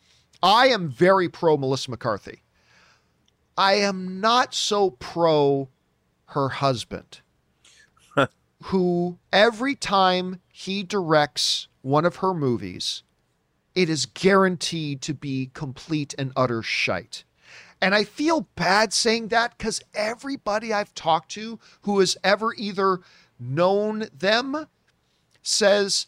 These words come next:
Speaker 1: he is one of, like, honestly, they say he is, like, one of the greatest guys you'll ever meet. That's all I
Speaker 2: Yeah.
Speaker 1: ever hear about him. All I ever hear is that he is truly a wonderful person. That's all I've ever heard. I have never met him myself personally,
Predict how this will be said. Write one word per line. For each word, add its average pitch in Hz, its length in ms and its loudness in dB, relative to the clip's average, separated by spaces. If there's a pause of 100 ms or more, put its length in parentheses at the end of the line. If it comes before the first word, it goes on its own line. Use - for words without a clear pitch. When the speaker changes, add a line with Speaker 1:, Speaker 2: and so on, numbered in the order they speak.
Speaker 1:
he 240 300 -4
is 226 180 -2
one 202 240 2
of, 180 160 -4
like, 175 220 2 (240)
honestly, 262 540 4
they 247 100 -2
say 208 160 -2
he 202 180 -6
is, 202 260 -4
like, 196 180 2
one 220 320 2
of 214 240 -2
the 180 160 -8
greatest 185 640 -2
guys 165 340 2
you'll 156 220 -2
ever 135 240 -4
meet. 117 340 -14
That's 202 180 0
all 262 180 6
I 277 60 6
Speaker 2:
Yeah. 180 100 2
Speaker 1:
ever 196 80 2
hear 202 180 4
about 135 240 4
him. - 60 -12 (320)
All 226 180 6
I 294 60 4
ever 277 140 -4
hear 202 220 0
is 185 80 -2
that 190 140 0
he 180 160 -8
is 170 160 -4
truly 220 760 0
a 156 140 -2
wonderful 160 800 2
person. 131 400 -4 (320)
That's 160 100 -4
all 247 120 6
I've 285 120 4
ever 247 160 2
heard. 262 300 2 (480)
I 208 100 6
have 247 120 4
never 226 200 4
met 208 180 2
him 196 60 -2
myself 185 400 2
personally, 262 540 0